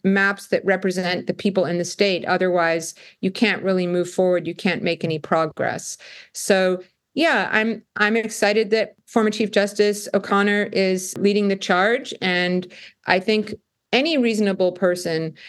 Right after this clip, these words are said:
would see that we have a problem that needs to be fixed.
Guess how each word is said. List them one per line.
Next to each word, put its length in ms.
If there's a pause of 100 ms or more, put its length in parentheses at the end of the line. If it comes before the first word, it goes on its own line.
(120)
would 180
see 360
that 160
we 100
have 240
a 80
problem 440
that 140
needs 280
to 100
be 140
fixed. 560